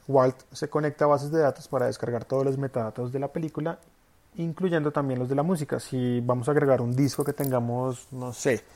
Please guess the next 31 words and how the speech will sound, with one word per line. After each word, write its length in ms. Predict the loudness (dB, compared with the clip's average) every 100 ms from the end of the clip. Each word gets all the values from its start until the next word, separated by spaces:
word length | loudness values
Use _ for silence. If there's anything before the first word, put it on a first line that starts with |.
| -20 _ -20 -20 -20 -14
eh, 160 | -6 -2
digitalizado 500 | -2 0 0 0 -2
en 60 |
nuestro 220 | -4 -6 -6
computador 460 | -4 -4 -2 -4
y 60 | -4
queremos 320 | -6 -6 -6
sincronizarlo 640 | -8 -4 -4 -4 -4 -6
en 60 | -8
nuestro 340 | -8 -4 -4
iPod, 260 | -4 -4 -8 -6
iPhone 380 | -6 -6 -8 -12 -2
o 180 | 2 4
iPad, 260 | 2 -2 -8 -10 -20 _ _ _
pues 140 | -6
Walt 260 | -4 -2 0
dos, 260 | 0 -2 -12 _
además 380 | -4 -2 0 0
de 60 | 0
hacernos 260 | -2 -2 -6
el 80 |
favor 360 | 0 2 2 2
de 300 | 2 0 0
la 140 | -2 -2
sincronización 580 | -2 -2 -4 -4 -6 -6
sencilla, 640 | -6 -6 -4 -4 -2 -6 -12 _ _ _ _ -20 -20 -8
también 260 | -4 -4 -4
nos 160 | -2
va 60 | -2
a 60 |
permitir 560 | 0 -2 -4 -2 -2